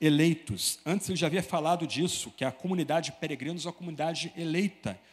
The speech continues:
Aqueles, então, que compõem essa comunidade de eleitos são os piores. Eu gosto muito de uma história atribuída a Francisco de Assis, o famoso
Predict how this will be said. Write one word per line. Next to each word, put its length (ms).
Aqueles, 440
então, 300
que 120
compõem 580
essa 180
comunidade 520
de 80
eleitos 420
são 340
os 180
piores. 720
Eu 60
gosto 280
muito 200
de 80
uma 360
história 440
atribuída 440
a 40
Francisco 520
de 100
Assis, 600
o 60
famoso 680